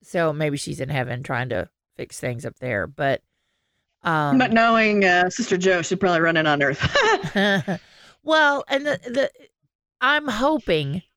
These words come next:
Speaker 1: okay, that, <sighs> okay, I know that none of the powers that be listen to this poor little podcast, okay? I know this. But it would be really nice if they did.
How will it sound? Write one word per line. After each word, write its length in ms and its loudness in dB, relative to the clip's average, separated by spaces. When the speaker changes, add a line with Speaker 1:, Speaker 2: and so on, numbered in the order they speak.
Speaker 1:
okay, 580 0
that, 560 2
<sighs> 1400 -16
okay, 380 -6
I 120 0
know 200 2
that 160 -2
none 360 0
of 160 -2
the 80 -4
powers 380 0
that 140 -4
be 300 -2
listen 340 -2
to 80 0
this 180 -2
poor 280 -2
little 180 0
podcast, 720 -4
okay? 440 -2
I 120 0
know 300 2
this. 480 -6
But 720 0
it 160 2
would 260 -2
be 200 0
really 480 0
nice 580 -4
if 200 -2
they 160 0
did. 420 -4